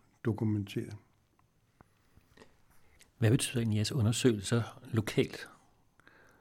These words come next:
Speaker 2: I Danmark, der har arkeologien jo blandt andet været brugt til, at man har haft en identitetsdannelse. Man har haft en fornemmelse af, hvad det er for et område, man har boet i. Hvad betyder den, øh, i for eksempel Benin?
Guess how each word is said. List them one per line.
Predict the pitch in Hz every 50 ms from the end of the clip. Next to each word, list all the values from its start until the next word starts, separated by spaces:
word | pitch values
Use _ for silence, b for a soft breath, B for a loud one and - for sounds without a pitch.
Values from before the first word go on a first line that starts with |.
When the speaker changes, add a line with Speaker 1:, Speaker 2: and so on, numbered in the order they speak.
| b b b b b b b _ b b b b
Speaker 2:
I | b 185
Danmark, | 113 113 101 104 113 107
der | 123 120
har | 127
arkeologien | 104 92 - 120 104 95 - 113 110 107
jo | 101 98
blandt | 92 - 90 92
andet | 90 95 98
været | 92 90 92 92 92 92 95 92 - - _ _ _ - 123 107 101
brugt | - 104 101 - -
til, | - - 113 104
at | 104 98
man | 101 95
har | 101 101 104 101
haft | - - - 110 101 - - - -
en | 139 110 101 98 98 95 95 92 - - -
identitetsdannelse. | - - - - 117 92 107 98 - - 131 101 - - - - 131 110 104 107 110 110 - 120 113 104 - - - - - - - B B B B B B B B B -
Man | - 110
har | 104 107 98 92 95
haft | 107 101 -
en | 110 107
fornemmelse | - 107 104 107 107 104 - 117
af, | 107 107 104 101 98
hvad | 110 110
det | 104 104
er | 101
for | -
et | -
område, | 101 101 98 110 113 117
man | 113 98
har | 104
boet | 110 - 117 107 107 113 110
i. | 110 107 101 - - - - - _
Hvad | - 131
betyder | 123 139 135 - 120 113
den, | 113 120 117
øh, | 117 113 107 104 104 104 104 - - 123
i | 120 104 104 - - - _ - -
for | -
eksempel | 113 95 113 104 -
Benin? | 120 110 107 113